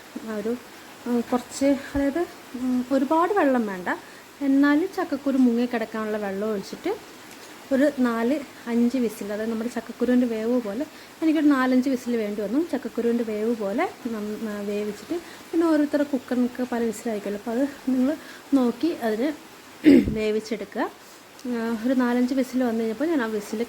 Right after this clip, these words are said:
കളഞ്ഞു. വിസിൽ കളഞ്ഞിട്ട് പിന്നെ എടുക്കുന്നത് തേങ്ങയാണ്. ആ, ഒരു അരമുറി തേങ്ങയുടെ ഇത്രയും ഭാഗമാണ് ഞാൻ എടുത്തത്. പിന്നെ കുറച്ച് ചെറിയ ഉള്ളി, ഒരു നാലോ അഞ്ചോ ചെറിയ ഉള്ളി, ഒരു ടീസ്പൂൺ ജീരകവുമാണ് ഞാൻ എടുത്തത്. അത് നന്നായിട്ട്,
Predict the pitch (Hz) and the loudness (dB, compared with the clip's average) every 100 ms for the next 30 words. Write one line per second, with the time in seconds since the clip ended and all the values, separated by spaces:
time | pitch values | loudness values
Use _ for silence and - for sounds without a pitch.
0 | - 208 185 190 202 427 - 214 - 220 | -4 -6 -4 -4 -4 -4 -6 -10 -6 -4
1 | 220 196 202 202 349 - - - 302 277 | -4 -6 -6 -6 -8 -10 -20 0 4 4
2 | 233 269 339 - 220 202 202 247 190 175 | 4 0 -2 -2 -2 -2 0 0 0 -2
3 | 370 - - - 262 247 277 294 277 294 | -4 -4 -14 -6 -4 -2 0 2 4 6
4 | 311 302 233 214 233 254 262 285 254 226 | 4 0 -4 -4 -4 -4 2 2 2 -2
5 | 214 208 220 185 165 - - - - - | -4 -6 -6 -6 -6 -8 -10 -14 -18 -6
6 | - 247 269 349 - - 254 247 381 294 | 2 4 4 2 -6 -4 -4 -2 -2 0
7 | 214 202 190 190 214 247 277 240 226 214 | 0 0 -4 -4 0 0 0 -2 -2 0
8 | 240 262 233 226 190 190 185 190 320 - | 0 2 0 -2 -4 -4 -4 -2 -2 -4
9 | - - - 302 359 - 254 240 247 - | -16 -6 2 4 4 2 2 2 0 -2
10 | 254 254 392 330 214 226 220 220 233 202 | 2 4 2 -2 -2 0 0 0 0 0
11 | 202 202 190 170 - 202 285 277 277 285 | -2 -4 -6 -8 -6 0 4 6 6 8
12 | 302 302 262 320 | 6 4 0 -2